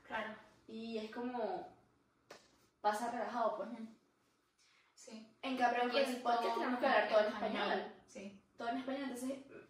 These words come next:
Speaker 2: me ha puesto como que realmente me ha ayudado muchísimo a otra vez tener como un vocabulario en español más eso, más, como más completo y
Speaker 1: Ujú.
Speaker 2: poder hablar mejor y poder exp-, expresarme mejor y que mis ideas, decir mis ideas
Speaker 1: Más claro.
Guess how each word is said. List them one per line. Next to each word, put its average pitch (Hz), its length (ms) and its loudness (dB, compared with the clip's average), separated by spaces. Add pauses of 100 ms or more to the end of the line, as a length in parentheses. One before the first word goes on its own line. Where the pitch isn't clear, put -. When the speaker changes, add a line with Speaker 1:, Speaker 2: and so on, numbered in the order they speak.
(120)
Speaker 2:
me 233 140 -8
ha 214 180 -2
puesto 285 560 0 (160)
como 349 280 0
que 233 340 0
realmente 247 340 -4
me 339 80 -4
ha 277 40 -4
ayudado 285 300 2
muchísimo 311 600 -4
a - 260 0 (600)
otra 269 280 2
vez 294 200 2
tener 302 260 -4
como 311 180 -4
un 247 100 -4
vocabulario 262 520 0
en 285 60 -8
español 226 400 -6
más 254 500 -4 (920)
eso, 415 200 -4
más, 294 200 -4 (120)
como 262 220 0
más 240 200 -4
completo 311 760 4
y 262 80 4
Speaker 1:
Ujú. - 120 -4
Speaker 2:
poder 233 180 0
hablar 254 260 2
mejor 302 320 4
y 277 80 -2
poder 240 200 -2
exp-, 269 240 -2
expresarme 240 540 -8
mejor 320 400 2 (400)
y 330 220 2
que 339 100 -2
mis 277 140 -6 (120)
ideas, 240 400 -2 (340)
decir 269 340 -2
mis 330 120 -4
ideas 311 480 0
Speaker 1:
Más 233 180 -10
claro. 202 300 -10